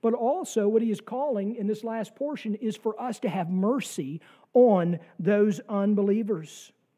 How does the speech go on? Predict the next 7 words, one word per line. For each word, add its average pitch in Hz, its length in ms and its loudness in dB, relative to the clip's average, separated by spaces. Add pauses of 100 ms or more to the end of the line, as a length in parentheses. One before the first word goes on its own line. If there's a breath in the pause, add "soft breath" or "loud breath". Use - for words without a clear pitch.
(640)
We're 214 280 0
to 214 240 -2 (220 loud breath)
have 220 420 -4
mercy. 196 680 -4 (2500)
I 185 80 -6
am 175 120 -4
reminded 180 560 -2